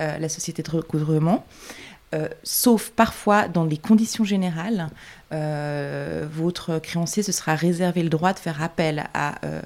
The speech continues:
cette société de recouvrement. Donc là, par ces conditions générales, vous serez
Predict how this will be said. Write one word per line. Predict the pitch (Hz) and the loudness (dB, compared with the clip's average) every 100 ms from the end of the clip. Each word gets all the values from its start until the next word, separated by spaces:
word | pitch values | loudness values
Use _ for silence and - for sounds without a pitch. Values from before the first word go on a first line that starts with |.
| - | -8
cette | - 156 | -8 -4
société | - 170 156 | -4 -4 -4
de | |
recouvrement. | 151 151 151 151 170 196 | -4 -4 -4 0 2 2
Donc | 160 151 | 0 0
là, | 170 196 - - - - | 0 0 -6 -20 -6 0
par | 185 | 2
ces | - 175 | 2 -2
conditions | 170 156 156 | -2 -4 -4
générales, | 151 156 180 | -2 2 2
vous | 160 | 0
serez | 156 - - 196 | -4 -4 2 2